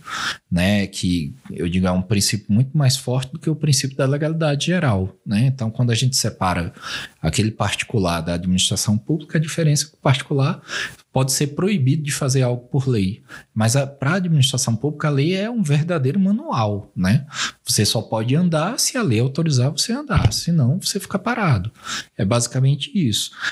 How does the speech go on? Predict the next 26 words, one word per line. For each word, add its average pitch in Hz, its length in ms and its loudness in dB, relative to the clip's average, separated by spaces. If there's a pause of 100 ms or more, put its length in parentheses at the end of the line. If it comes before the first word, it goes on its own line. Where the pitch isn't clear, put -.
(140)
Então, 175 400 2
entrando 147 480 2
dentro 135 280 2
da, 107 220 0
da 95 140 -2
sua 107 200 0
questão, 139 420 0
eu 131 60 4
acho 131 200 2
que - 100 -6
quanto 190 380 0
mais 170 260 2
explícita 139 720 0
é 110 80 2
a 95 80 2
lei, 98 460 0 (360)
de 110 180 2
fato 120 380 0
engessa 147 540 2
a 190 40 0
atividade 175 480 -2
pública, 117 440 0
mas 107 240 4
dá 101 240 0
mais 113 200 2
segurança 120 640 0